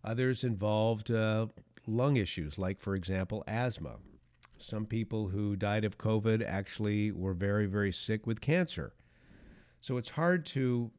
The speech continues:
really drill down to that number, but for the sake of numbers, three point five million coronavirus. One point three million car accidents. Gosh, if people would just pay attention,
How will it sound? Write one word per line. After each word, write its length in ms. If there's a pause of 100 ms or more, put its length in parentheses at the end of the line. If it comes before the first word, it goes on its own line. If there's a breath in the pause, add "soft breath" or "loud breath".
really 300
drill 260
down 220
to 80
that 180
number, 280
but 320 (200)
for 160
the 80
sake 260
of 140
numbers, 380
three 200
point 240
five 260
million 320
coronavirus. 760 (1000 soft breath)
One 300
point 340
three 300
million 420
car 400
accidents. 800 (1040)
Gosh, 300
if 120
people 260
would 100
just 360 (200)
pay 180
attention, 560